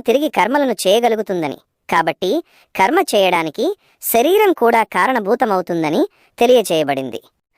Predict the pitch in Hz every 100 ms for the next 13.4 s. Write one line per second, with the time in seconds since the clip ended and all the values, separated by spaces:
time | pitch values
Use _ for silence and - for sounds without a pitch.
0 | - - - - 247 349 359 370 _ -
1 | - 370 - 370 226 269 359 339 294 185
2 | 208 294 294 277 202 185 165 165 302 _
3 | _ - 190 302 381 302 254 175 277 311
4 | 254 233 220 196 160 190 208 185 147 123
5 | _ _ _ - 196 339 349 247 185 147
6 | 185 - _ _ 185 208 349 392 349 233
7 | 196 - 196 160 233 _ _ - 330 392
8 | 320 196 277 302 240 180 156 202 175 170
9 | 156 185 _ _ 151 214 349 381 262 190
10 | 254 180 - 190 165 - 135 117 _ _
11 | _ - 160 285 - 302 196 - 175 131
12 | 113 _ _ _ _ - 175 311 - 392
13 | 220 175 262